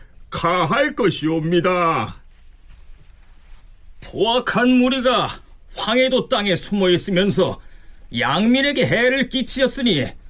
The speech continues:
Speaker 2: 진실로 엄하게 징계를 해야 하옵니다. 그런데 지금 체포된 자가 육십여 명이니 이들을 문초하면 관련된 자가 이보다 배는 될 것이옵니다. 만약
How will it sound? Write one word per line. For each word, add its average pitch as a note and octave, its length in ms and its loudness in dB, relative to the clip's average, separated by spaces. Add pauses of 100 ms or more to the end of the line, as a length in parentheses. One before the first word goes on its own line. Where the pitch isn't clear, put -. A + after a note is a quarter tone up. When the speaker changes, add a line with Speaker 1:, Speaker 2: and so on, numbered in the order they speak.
(360)
Speaker 2:
진실로 D4+ 520 0
엄하게 A3+ 640 0
징계를 C4 460 0
해야 G#3+ 220 0
하옵니다. D#3+ 720 -2 (880)
그런데 F3 680 0 (580)
지금 A#3 340 -2
체포된 B3 640 0
자가 C#4 280 2
육십여 G#3+ 520 0
명이니 B3 500 2 (580)
이들을 B3+ 340 2
문초하면 A3 760 2 (380)
관련된 A3+ 640 -2
자가 B3+ 340 2
이보다 G3+ 420 -2
배는 D#3 420 0
될 G3+ 200 2
것이옵니다. C4 720 0 (1000)
만약 C3 600 0